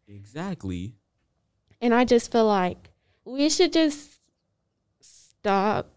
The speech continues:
Speaker 2: with, like, just talking about people and not knowing the full story.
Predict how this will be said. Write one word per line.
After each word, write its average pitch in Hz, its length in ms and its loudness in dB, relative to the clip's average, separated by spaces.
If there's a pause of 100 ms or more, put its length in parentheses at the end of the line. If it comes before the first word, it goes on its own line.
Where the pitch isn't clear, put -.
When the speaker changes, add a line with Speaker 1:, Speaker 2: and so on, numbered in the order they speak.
(840)
Speaker 2:
with, 214 340 -2
like, 180 320 -2 (460)
just 311 340 0
talking 240 420 2
about 185 360 2
people 208 340 -2
and 190 180 0
not 202 220 2
knowing 196 320 0
the 170 80 -2
full 208 260 -8
story. 190 480 -2